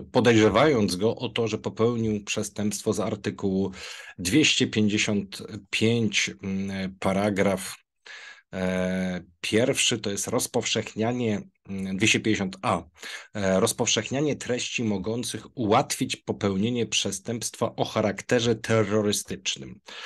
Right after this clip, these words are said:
E, ten paragraf brzmi: „Kto rozpowszechnia lub publicznie prezentuje treści mogące ułatwić, e, popełnienie przestępstwa o charakterze terrorystycznym w zamiarze, aby to przestępstwo takie zostało popełnione, podlega karze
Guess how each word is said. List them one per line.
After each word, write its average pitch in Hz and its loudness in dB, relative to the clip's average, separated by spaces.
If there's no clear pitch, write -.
E, 95 0
ten 123 -2
paragraf 113 0
brzmi: 87 -4
„Kto - -2
rozpowszechnia 123 -2
lub 117 -4
publicznie 110 -2
prezentuje 107 0
treści 113 -2
mogące 104 -2
ułatwić, 104 -4
e, 101 -6
popełnienie 98 2
przestępstwa 104 0
o 95 -2
charakterze 95 -2
terrorystycznym 98 0
w 98 -10
zamiarze, 113 0
aby 101 -6
to 101 -2
przestępstwo 113 -2
takie 101 -4
zostało 92 -4
popełnione, 107 0
podlega 101 0
karze 101 2